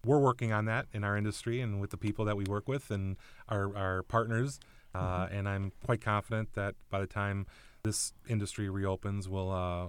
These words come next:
Speaker 1: we'll have some solutions.
Speaker 2: Yeah. It's, it's very ironic. One of the other projects that I worked on a little bit this summer was the completion of a drink rail project in the building.
Speaker 1: Yeah.
Speaker 2: Um, you know, one of, one of our challenges historically have been high top tables and places for our guests to gather and to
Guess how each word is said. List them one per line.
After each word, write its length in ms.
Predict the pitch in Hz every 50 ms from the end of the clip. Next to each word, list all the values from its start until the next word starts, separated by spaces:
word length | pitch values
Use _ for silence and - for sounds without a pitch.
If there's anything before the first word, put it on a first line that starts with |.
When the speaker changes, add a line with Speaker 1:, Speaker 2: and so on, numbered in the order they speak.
| - - -
Speaker 1:
we'll 160 | 98 95 92
have 240 | 87 92 92 85 85
some 200 | - - 92 85
solutions. 680 | - - 92 90 87 - - 92 95 92 - - - - -
Speaker 2:
Yeah. 140 | 147 135 - - - - - - - - -
It's, 200 | 214 170 - -
it's 180 | - 180 - -
very 220 | 175 180 180 175
ironic. 360 | 156 139 143 151 160 156 131 -
One 80 | 147
of 40 | 139
the 60 | 139 139
other 100 | 143 123
projects 400 | - - 127 131 135 123 - -
that 80 | 131
I 60 | 117
worked 240 | 120 127 127 123 -
on 80 | 131 123
a 40 | 117
little 200 | 117 123 127 120
bit 160 | 123 113 -
this 140 | - 113 -
summer 300 | - - 127 127 127 123
was 300 | 113 113 110 101 - -
the 80 | 113
completion 640 | - - - 120 - - - 180 180 - - 160 135
of 220 | 120 113 117 110
a 80 | 107 107
drink 340 | 110 110 120 156 220 226 -
rail 180 | 127 117 107
project 520 | 104 - - 110 107 110 127 120 123 - -
in 80 | 123
the 80 | 120 117
building. 340 | 113 117 110 110 120 147 156 - - - _ - - -
Speaker 1:
Yeah. 80 | 98 95 95 - - - - -
Speaker 2:
Um, 520 | 139 135 131 127 123 120 113 107 107 110 - - - - - -
you 80 | 175
know, 120 | 156 156 151
one 180 | 147 147 147
of, 160 | 147 143 135
one 160 | 135 147 147 151
of 60 | 147
our 60 | 143
challenges 420 | 127 - 143 139 143 139 139 -
historically 500 | - 143 - - 127 120 127 120 - 135
have 80 | 131 127
been 100 | 127 113
high 160 | 104 120 123
top 220 | 123 - 135 123 -
tables 320 | - 113 110 117 120 117
and 100 | 110 98
places 440 | - - 120 120 113 - 120 113 -
for 280 | - - 110 107 104 - - - - - - - - - - -
our 100 | 139 131
guests 280 | 123 117 123 120 -
to 80 | - 135
gather 500 | 117 120 113 117 113 117 127 120 110 110
and 180 | 107 107 110 107
to 80 | 113